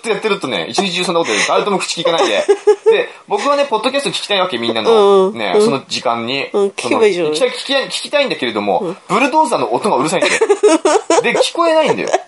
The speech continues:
Speaker 1: 一番音を大きくして、
Speaker 2: うん。
Speaker 1: もうガンガンもう脳みそ入れるぐらい大きくすると聞こえるけども、それだともう具合悪くなってくるの、本当に。本当に。
Speaker 2: あ、そ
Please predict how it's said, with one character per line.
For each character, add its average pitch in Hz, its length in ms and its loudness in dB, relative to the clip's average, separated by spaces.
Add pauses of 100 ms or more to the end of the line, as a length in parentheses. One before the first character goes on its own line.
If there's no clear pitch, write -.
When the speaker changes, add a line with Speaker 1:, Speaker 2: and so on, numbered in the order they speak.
(720)
Speaker 1:
一 220 200 -4
番 285 320 2
音 214 180 0
を 180 100 0
大 - 60 -2
き 190 160 -10
く 165 100 -4
し - 100 -6
て、 127 200 0
Speaker 2:
う 247 80 4
ん。 269 40 2
Speaker 1:
も 170 140 0
う - 100 -14
ガ 208 80 2
ン 254 160 4
ガ 247 120 2
ン 202 60 -2
も 202 100 0
う 170 40 0
脳 190 140 0
み 247 100 -2
そ 196 80 -2
入 156 60 0
れ 165 80 0
る 180 60 -2
ぐ 190 80 -2
ら 170 40 2
い 139 40 0
大 123 100 0
き - 100 -2
く 427 80 4
す 220 100 -2
る - 120 6
と - 60 0
聞 494 580 4
こ 381 100 2
え 349 60 2
る 349 80 2
け - 100 2
ど - 100 4
も、 277 240 0 (160)
そ 220 80 -2
れ 269 60 2
だ 302 80 2
と 240 120 -4
も 165 180 2
う - 20 -2
具 202 220 0
合 269 60 4
悪 294 140 4
く 226 60 0
な 277 60 4
っ - 20 8
て 262 60 6
く - 80 0
る 453 80 4
の、 113 40 0
本 - 140 4
当 - 100 2
に。 - 60 2 (680)
本 170 200 0
当 165 100 0
に。 139 160 0 (280)
Speaker 2:
あ、 - 140 2
そ 180 280 2